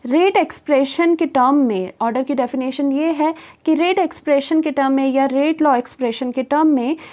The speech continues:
जो A raise to the power, मतलब concentration raise to the power anything है, मतलब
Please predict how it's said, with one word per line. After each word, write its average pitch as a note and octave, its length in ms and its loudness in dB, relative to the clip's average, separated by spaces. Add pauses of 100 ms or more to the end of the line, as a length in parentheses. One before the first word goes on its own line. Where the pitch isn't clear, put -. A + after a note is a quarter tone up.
(160)
जो D4+ 380 0
A E4+ 160 4
raise D#4+ 220 2
to - 100 -4
the C4+ 160 0
power, B3 180 0
मतलब B3+ 440 -4
concentration C#4 840 0
raise B3 300 -2
to C#4 60 -2
the C4+ 120 -4
power C4+ 300 0
anything D4+ 800 0
है, A#3 180 -4
मतलब G#3+ 380 -6